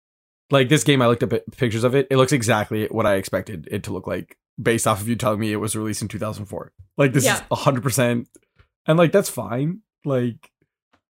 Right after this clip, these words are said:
Speaker 2: That's fine.
Speaker 1: you know,
Speaker 2: Yeah,
Speaker 1: it
Speaker 2: no,
Speaker 1: is
Speaker 2: it
Speaker 1: what
Speaker 2: was
Speaker 1: it
Speaker 2: where it
Speaker 1: is.
Speaker 2: was. But, uh, I do the same thing, and this one actually did have a mini game I did wanna talk about. So,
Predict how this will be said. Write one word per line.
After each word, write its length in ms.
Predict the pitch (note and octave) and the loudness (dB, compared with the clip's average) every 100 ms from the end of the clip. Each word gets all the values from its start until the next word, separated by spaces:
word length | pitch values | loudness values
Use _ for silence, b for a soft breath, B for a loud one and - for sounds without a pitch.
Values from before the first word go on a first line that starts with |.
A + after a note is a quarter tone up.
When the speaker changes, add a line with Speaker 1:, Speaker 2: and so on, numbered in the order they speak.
| _ - | _ -8
Speaker 2:
That's 180 | A4 - | -8 -6
fine. 280 | G#3 - | -6 -2
Speaker 1:
you 80 | C#3+ | -2
know, 100 | C3 | 2
Speaker 2:
Yeah, 120 | B2 | 2
Speaker 1:
it 60 | - | 4
Speaker 2:
no, 100 | E3 | 4
Speaker 1:
is 80 | - | 4
Speaker 2:
it 80 | D3+ | 4
Speaker 1:
what 100 | - | 4
Speaker 2:
was 160 | A#2+ | 4
Speaker 1:
it 40 | G4 | 4
Speaker 2:
where 160 | G4+ | 4
it 40 | C#4+ | 4
Speaker 1:
is. 40 | |
Speaker 2:
was. 540 | B3 A3 G3 - - _ | 4 2 -4 -10 -20 _
But, 200 | - A3+ - _ _ _ _ _ | -2 -2 -2 _ _ _ _ _
uh, 360 | - C4 C4 B3 - | 2 4 6 4 0
I 140 | B3+ | -4
do 140 | B3 D#4+ | -4 -6
the 120 | E4+ | -8
same 320 | E4+ D#4 C#4+ | -4 -4 -2
thing, 240 | C4 B3+ | -2 -2
and 160 | G#3+ A#3 | -4 -6
this 160 | A#3+ B3 | -8 -6
one 120 | A3+ | -6
actually 300 | G3+ G#3 A3 | -6 -8 -10
did 200 | F3+ A3 | -10 -10
have 120 | G#3+ | -8
a 40 | G3+ | -8
mini 220 | G#3 G3+ | -6 -6
game 180 | G3+ G3+ | -8 -8
I 80 | F#3+ | -8
did 220 | F#3+ F3+ | -10 -12
wanna 200 | F#3 F3+ | -10 -12
talk 200 | - F#3+ | -12 -14
about. 300 | G3 G3+ - | -12 -12 -10
So, 300 | G3+ G3 G3 | -10 -8 -10